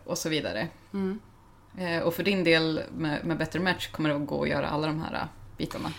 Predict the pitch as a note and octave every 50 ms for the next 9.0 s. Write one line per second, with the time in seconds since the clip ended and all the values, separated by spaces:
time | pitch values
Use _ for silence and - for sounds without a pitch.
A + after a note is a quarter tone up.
0 | - - - - A3 A3 A#3 A3+ A#3 A3+ A3+ A3+ - - A3+ G#3 A3+ G#3+ A3 G#3+
1 | A3 A#3+ D4 D4 - - - C4 A#3 G#3+ G3 F#3 F#3 F3+ F3+ F3+ - - - F#3+
2 | F3+ F3+ F3 E3+ E3+ F#3+ F#3+ F3+ E3+ F3 - G3 F#3 F#3 F#3 F3+ F3 E3+ F#3 F#3
3 | F3+ F3+ - F#3 F3 E3+ F#3 F3 E3+ - - F3+ - - E3 E3 - - F#3 F3
4 | F3 F3 F3 G3 A3+ A#3 A3+ F#3+ - - - - - - F3 - - F#3+ F#3 D#3
5 | E3+ E3 E3 F3 E3+ E3 - - - F3 D#3+ - - - E3 E3 E3 E3 D#3+ D#3+
6 | D#3+ - - - - - - - - - - - - - - - - - F#3 F3+
7 | D#3+ E3 E3+ E3 E3 E3 E3+ F3 G#3 G#3 F3 - - - E3+ E3 D#3+ E3 E3 E3+
8 | E3 - E3+ E3+ E3+ E3+ E3+ F#3 F#3+ B3+ - - - - - - D#3+ D#3 D3+